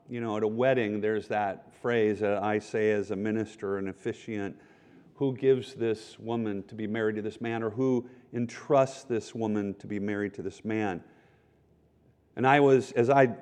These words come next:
you know, led the coun-, the counseling and got to know the couple better and better, uh, what I heard from this man and what I saw about it was ca-, his character and his affirmation of Jesus. Um, I felt really, really good about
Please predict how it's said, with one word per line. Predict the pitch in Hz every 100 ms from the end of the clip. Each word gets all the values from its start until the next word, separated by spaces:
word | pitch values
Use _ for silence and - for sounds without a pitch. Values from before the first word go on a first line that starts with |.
| 101
you | 123 120
know, | 117
led | 113 123 131 127
the | 117
coun-, | - 131 123 123
the | 120
counseling | 110 - 160 160 - 165 143 131
and | 120
got | 117 123
to | -
know | 120 120 117 113
the | 123 113
couple | - 123 123 113 104 - -
better | 104 113 120
and | 113
better, | 110 113 110 104 - - - _ _ _ -
uh, | 101
what | 101 139 151
I | 151
heard | 135 156 165 139
from | 156 127
this | 127 -
man | 131 123 123 120
and | 120
what | 123
I | 117
saw | 117 123 120
about | 120
it | 117
was | 113 -
ca-, | - 135 131
his | 117 117
character | - - 147 139 - 131 120
and | 117
his | 107
affirmation | 117 113 120 113 117 113 113
of | 107 92 _ _
Jesus. | - 117 120 107 107 - - _ _ _ _ _ _ _ -
Um, | 107 107 98 -
I | 120
felt | 127 139 120 -
really, | 120 113
really | 113 110 107
good | 101 120 123 107 95 92 - _ -
about | 110 107 110 104 104 -